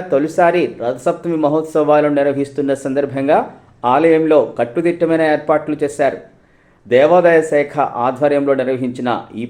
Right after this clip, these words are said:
పవిత్ర క్రతువులో దేవాదాయ శాఖ ప్రిన్సిపల్ సెక్రటరీ వి వినయ్ చంద్ పట్టు వస్త్రాలను అందజేశారు. కార్యక్రమంలో ఆలయ ధర్మకర్తల మండలి చైర్మన్ ఇప్పిలి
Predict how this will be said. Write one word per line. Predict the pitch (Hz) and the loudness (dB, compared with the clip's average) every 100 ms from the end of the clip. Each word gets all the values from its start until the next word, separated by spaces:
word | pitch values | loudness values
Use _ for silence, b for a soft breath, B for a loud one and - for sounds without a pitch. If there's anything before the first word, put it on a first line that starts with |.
| 117 | -6
పవిత్ర | 117 151 160 143 - | -4 -6 -4 -4 -2
క్రతువులో | 117 113 127 127 101 B B B - | -4 -4 -2 0 -2 B B B 0
దేవాదాయ | 123 147 165 147 143 143 | 2 4 4 4 2 0
శాఖ | 127 135 120 | -2 0 -2
ప్రిన్సిపల్ | 123 135 - 143 139 | -2 -8 -4 -6 -4
సెక్రటరీ | 127 123 120 120 123 104 - 110 | -6 -4 -4 -4 -8 -10 -14 -8
వి | 135 117 | -6 -4
వినయ్ | 117 135 131 | -4 -4 -2
చంద్ | 139 143 - 104 | -4 -4 -8 -10
పట్టు | 104 147 | -6 -4
వస్త్రాలను | 135 - 131 120 123 175 110 | -4 -2 -2 0 -2 -4 -8
అందజేశారు. | 104 107 98 - 110 110 - b b b b - | -8 -8 -8 -2 -2 -2 -14 b b b b 0
కార్యక్రమంలో | 165 208 208 202 196 196 135 120 | 0 0 0 0 2 2 2 2
ఆలయ | 165 196 147 | 2 2 0
ధర్మకర్తల | 160 175 175 175 170 160 | -2 0 -2 0 -2 0
మండలి | 147 156 151 151 | 0 0 0 0
చైర్మన్ | 139 139 120 110 - - | 0 0 -4 -8 -16 -16
ఇప్పిలి | 110 - 147 | -10 -6 -4